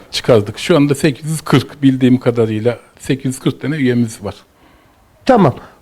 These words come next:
Speaker 2: Bu arada ben size kendimden bir soru sormak istiyorum.
Speaker 1: Tabii ki.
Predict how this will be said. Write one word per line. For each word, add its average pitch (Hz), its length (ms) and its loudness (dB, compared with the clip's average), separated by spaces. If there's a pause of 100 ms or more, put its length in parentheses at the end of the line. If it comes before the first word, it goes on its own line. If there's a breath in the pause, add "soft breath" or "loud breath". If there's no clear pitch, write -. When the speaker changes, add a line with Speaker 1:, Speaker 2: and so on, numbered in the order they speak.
(120)
Speaker 2:
Bu 254 180 4
arada 277 340 6
ben 294 200 6
size 190 320 4
kendimden 165 600 6
bir 156 60 2
soru 165 280 4
sormak 170 420 4
istiyorum. 160 580 2
Speaker 1:
Tabii 160 120 -16 (200)
ki. 143 120 -18